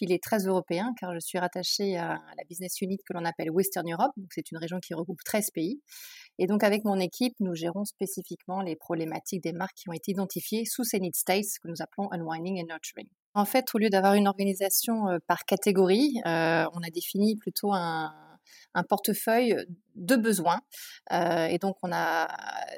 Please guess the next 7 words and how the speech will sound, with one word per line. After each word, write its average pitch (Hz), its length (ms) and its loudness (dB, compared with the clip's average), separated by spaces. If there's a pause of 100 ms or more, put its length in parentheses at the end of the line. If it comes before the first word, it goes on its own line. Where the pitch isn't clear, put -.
(580)
diviser 190 400 4
nos 202 140 6
marques 190 380 0
sous - 280 -2
des, 190 300 4
des 170 160 2
besoins 185 260 -2